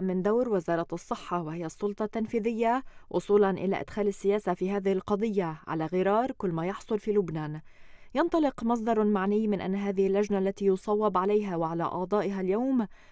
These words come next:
بنت كل توصياتها على العلم ولا شيء آخر،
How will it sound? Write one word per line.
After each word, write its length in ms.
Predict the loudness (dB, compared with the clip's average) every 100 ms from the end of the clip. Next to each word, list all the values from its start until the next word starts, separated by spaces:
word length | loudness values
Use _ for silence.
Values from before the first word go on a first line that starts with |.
| -2
بنت 360 | 0 0 -2 2
كل 180 | 2
توصياتها 680 | 4 0 2 2 2 0 -2
على 220 | -2 0 0
العلم 400 | 0 -2 0 0
ولا 240 | 0 -4
شيء 300 | 0 2 2
آخر، 440 | 0 -4 -4 -4